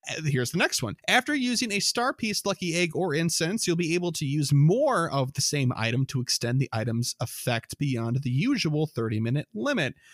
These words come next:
No more waiting for an item effect to expire before you can use another one.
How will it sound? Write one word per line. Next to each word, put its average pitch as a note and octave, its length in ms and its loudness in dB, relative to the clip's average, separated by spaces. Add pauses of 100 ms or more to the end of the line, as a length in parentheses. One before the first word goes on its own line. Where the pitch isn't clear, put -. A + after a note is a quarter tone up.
(280)
No F3 140 0
more B3 160 2
waiting A3 320 0
for F3 160 0
an F3 80 0
item D#3 460 0
effect - 560 -4
to A#2+ 160 -4
expire F#3 560 0
before C#3 340 -2
you C3 120 0
can B2 180 0
use A#2+ 440 0
another E3 520 0
one. D3 400 0